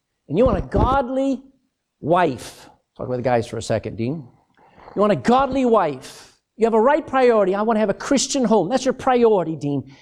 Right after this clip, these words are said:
Then when some good-looking girl wiggles in front of you and says, "Hi, good-looking," and she's got a cigarette hanging out of one hand, and she's got a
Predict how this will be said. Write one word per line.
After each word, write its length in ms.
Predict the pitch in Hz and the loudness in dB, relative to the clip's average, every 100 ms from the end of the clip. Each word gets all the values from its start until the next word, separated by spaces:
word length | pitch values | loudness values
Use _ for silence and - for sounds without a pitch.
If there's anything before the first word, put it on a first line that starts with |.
| _ | _
Then 220 | 208 294 | 2 2
when 100 | 262 | 2
some 320 | 190 226 202 131 | -2 -2 -2 -2
good-looking 600 | 147 208 269 247 240 202 | 0 2 2 0 -2 0
girl 340 | 190 170 165 | 2 2 2
wiggles 340 | 214 185 156 | 0 -2 -4
in 80 | 151 | -6
front 220 | 127 151 | -4 -2
of 80 | 139 | 0
you 100 | 151 | 0
and 100 | 151 | -2
says, 220 | - 139 | -4 -6
"Hi, 380 | - - 285 302 | -4 -4 -2 -2
good-looking," 680 | 190 156 196 156 254 311 - _ _ _ _ _ _ _ - - - - - - 466 _ _ _ _ _ _ _ _ _ _ _ - | -4 -4 -2 -4 -4 -8 -8 _ _ _ _ _ _ _ -20 -20 -20 -20 -20 -20 -20 _ _ _ _ _ _ _ _ _ _ _ -2
and 280 | 165 175 165 | 0 2 0
she's 200 | - 180 | -2 0
got 120 | 180 | 0
a 40 | |
cigarette 420 | 151 247 240 208 175 | 0 -2 4 4 4
hanging 340 | 185 185 170 | 2 2 4
out 120 | 170 | 4
of 80 | 160 | 4
one 160 | 170 185 | 2 2
hand, 340 | 175 185 226 | 2 2 2
and 100 | 175 | 0
she's 140 | 180 | -2
got 220 | 170 175 165 | 2 4 4
a 340 | 156 147 139 | 2 0 -2